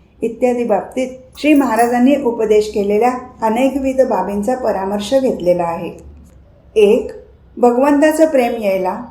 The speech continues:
त्याच्याबद्दल आपलेपणा वाटायला नामासारखं दुसरं साधन नाही. ज्याला भगवंताचं प्रेम यावं असं वाटतं,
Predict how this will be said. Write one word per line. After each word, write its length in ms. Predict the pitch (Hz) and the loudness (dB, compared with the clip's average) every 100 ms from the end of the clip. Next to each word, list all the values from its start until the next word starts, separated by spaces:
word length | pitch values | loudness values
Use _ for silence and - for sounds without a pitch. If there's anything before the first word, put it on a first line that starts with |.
| - _ _ - | -20 _ _ -2
त्याच्याबद्दल 680 | 226 226 254 247 269 285 254 | 0 2 0 0 0 0 -2
आपलेपणा 560 | 214 - 240 254 254 | -8 0 0 2 -2
वाटायला 600 | 208 185 190 226 208 185 - - _ - | -6 -6 -4 -2 -4 -6 -12 -20 _ -6
नामासारखं 760 | 233 233 247 294 294 269 294 | -4 0 0 2 2 0 -2
दुसरं 320 | 262 233 202 | -2 -2 -4
साधन 420 | 202 180 170 190 170 | -4 -4 -4 -4 -4
नाही. 160 | 165 160 - _ _ _ - | -6 -10 -18 _ _ _ -2
ज्याला 280 | 226 247 277 | 2 4 4
भगवंताचं 640 | 294 277 247 262 254 254 269 | 4 2 0 -2 -2 -2 -2
प्रेम 340 | 262 240 247 | -2 -2 0
यावं 380 | 226 196 202 262 | 0 -2 0 0
असं 200 | 247 214 | 0 -4
वाटतं, 400 | 170 - 165 | -6 -8 -10